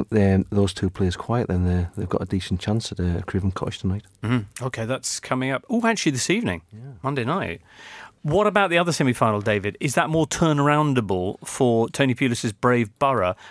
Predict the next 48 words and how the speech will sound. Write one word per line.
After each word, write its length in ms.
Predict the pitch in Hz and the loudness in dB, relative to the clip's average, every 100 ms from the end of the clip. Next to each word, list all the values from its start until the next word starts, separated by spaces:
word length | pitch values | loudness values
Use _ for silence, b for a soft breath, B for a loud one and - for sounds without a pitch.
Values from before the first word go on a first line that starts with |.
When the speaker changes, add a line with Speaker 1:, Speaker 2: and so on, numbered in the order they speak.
| B | B
Speaker 2:
as 140 | 120 123 | -4 0
they 140 | 127 | 0
head 220 | 123 127 | 0 -2
to 100 | - | -2
Villa 180 | 117 127 | -2 -2
Park 360 | 127 143 120 - | -2 0 0 0
on 120 | 113 | -4
Tuesday 720 | - - 180 202 - 92 92 B B B | -4 -4 -2 -2 -4 -6 -6 B B B
to 100 | - | -12
try 280 | - 123 117 | -2 0 0
and 160 | 110 | -2
come 160 | - 123 | -2 -2
back 220 | 120 - | -2 -4
from 140 | - 110 | -4 -4
that 140 | 110 | -4
one 340 | 113 123 131 123 | -2 0 2 2
nil 200 | 120 113 | 2 0
first 380 | - 120 - | 0 0 0
leg 200 | 117 107 | -4 -2
defeat 420 | 104 - 135 117 - | -6 -4 -4 -4 -4
on 180 | - 110 | -4 -4
Teesside? 760 | - 147 147 - 90 85 85 - _ | -4 -6 -6 -4 -4 -4 -6 -8 _
Speaker 1:
It 100 | 117 | -8
is, 140 | 127 | -6
and 100 | 120 | -6
I 40 | 101 | -6
think 300 | 110 117 - | -6 -6 -6
whoever 380 | 104 107 107 101 | -4 -2 0 0
wins 240 | 101 101 | 0 -2
this 120 | 98 | -4
game 200 | - 95 | -2 0
will 120 | 95 | 2
win 120 | 92 92 | 0 -2
the 80 | |
playoffs. 480 | 87 - 87 - - _ _ | -4 -6 -8 -10 -16 _ _
Speaker 2:
All 100 | - | -4
right, 160 | 98 90 | -2 -2
well, 220 | 104 95 B B B - | -2 -2 B B B -6
much 440 | 117 139 - - | -2 -2 -2 0
more 420 | 135 135 95 87 _ - _ _ 120 | 2 4 2 -2 _ -20 _ _ -10
up 140 | 113 | -8
to 80 | - | 0
the 60 | 120 | 2
minute 240 | 123 117 | 2 0
and 80 | 120 | 0
informed 480 | 113 - 131 120 - _ - | -2 0 2 2 -2 _ -4
information 800 | 123 120 120 117 123 - 113 - | -4 0 2 2 2 -2 -4 -4
about 500 | - 131 139 110 | -4 -2 0 0